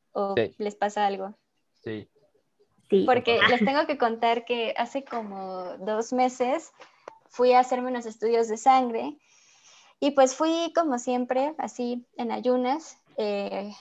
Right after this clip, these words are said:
Speaker 1: como a las ocho de la mañana, algo así, al Chopo, para que nunca vayan al Chopo del Valle, porque ahí casi me matan.
Speaker 3: <laughs>
Speaker 1: Pero total que ya era mi turno para que me sacaran sangre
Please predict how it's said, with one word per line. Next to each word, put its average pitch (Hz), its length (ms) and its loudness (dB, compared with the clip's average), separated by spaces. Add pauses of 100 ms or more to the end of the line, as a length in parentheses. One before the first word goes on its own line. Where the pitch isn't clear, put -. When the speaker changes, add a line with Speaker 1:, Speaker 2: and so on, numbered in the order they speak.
(140)
Speaker 1:
como 220 180 -4
a 208 80 -4
las 202 640 -2 (160)
ocho 240 240 0
de 269 80 4
la 233 100 4
mañana, 226 420 -2
algo 247 140 2
así, 254 380 -4 (640)
al 208 220 4
Chopo, 247 440 2
para 220 180 4
que 214 120 -4
nunca 226 280 2
vayan 233 360 0
al 202 140 -4
Chopo 226 260 -4
del 208 200 -2
Valle, 214 380 0 (100)
porque 220 200 -4
ahí 214 60 -2
casi 233 220 -6
me 208 120 -8
matan. 202 360 -6 (520)
Speaker 3:
<laughs> - 1600 -4
Speaker 1:
Pero 214 340 4 (880)
total 262 260 2
que 294 100 -2
ya 269 400 6
era 262 140 2
mi 277 120 -4
turno 247 280 2
para 220 220 0
que 214 120 -10
me 208 100 -10
sacaran 226 400 -4
sangre 220 500 -4